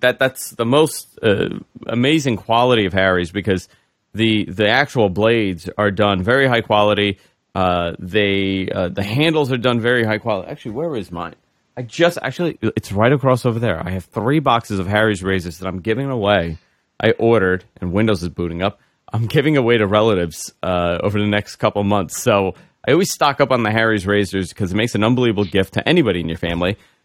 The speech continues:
Uh, but what makes Harry's better than everybody else is the fact that you are paying, uh, way less than what you would do for a very similar blade in, in the, in the, the,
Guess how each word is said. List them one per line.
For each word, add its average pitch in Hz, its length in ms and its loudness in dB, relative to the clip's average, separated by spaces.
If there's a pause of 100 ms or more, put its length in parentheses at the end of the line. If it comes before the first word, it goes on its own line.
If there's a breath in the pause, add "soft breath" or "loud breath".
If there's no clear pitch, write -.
(160)
Uh, 110 220 4
but 220 260 0
what 165 320 0
makes 185 200 0
Harry's 165 340 2
better 147 220 2
than 147 120 0
everybody 131 280 0
else 123 180 0
is 104 80 -2
the 107 100 -2
fact 135 380 0
that 113 160 2
you 104 140 0
are 101 80 2
paying, 165 580 0 (460)
uh, 104 460 4 (360)
way 123 180 2
less 135 360 0
than 110 120 0
what 98 200 -2
you 101 80 -2
would 92 160 -4
do 107 580 2
for 95 460 0
a 92 140 0
very 101 340 2
similar 101 380 -2
blade 127 440 2 (560)
in, 92 460 0
in 92 320 -2
the, 87 340 -4
in - 160 -8
the, 87 200 -6 (260)
the, 95 140 -8